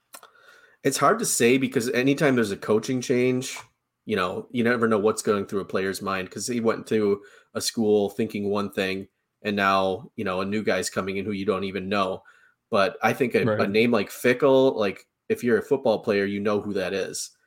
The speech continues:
Speaker 1: and you know, like, that means a lot. So I, I think if you're gonna stay, you're gonna stay because you believe in Fickell. So, um,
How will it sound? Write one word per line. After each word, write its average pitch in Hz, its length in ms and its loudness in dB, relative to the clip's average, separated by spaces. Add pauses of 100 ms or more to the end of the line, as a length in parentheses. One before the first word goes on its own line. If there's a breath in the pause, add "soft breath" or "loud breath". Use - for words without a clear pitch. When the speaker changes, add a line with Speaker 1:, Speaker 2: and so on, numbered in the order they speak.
(320)
Speaker 1:
and 101 100 -4
you 101 80 -4
know, 98 200 -2
like, 90 260 -4 (380)
that 98 180 0
means 98 220 -4
a 92 40 -6
lot. 87 420 0
So 90 440 0 (200)
I, 113 200 -2 (720 soft breath)
I 113 60 0
think 127 200 -2
if 120 100 -4
you're 107 120 -2
gonna 113 200 2
stay, 127 360 2
you're 101 180 -2
gonna 95 180 -2
stay 104 260 0
because 92 480 -6 (260)
you 110 100 -4
believe 98 320 -4
in 85 120 -10
Fickell. 90 360 -4
So, 90 300 -6 (420 soft breath)
um, 92 460 0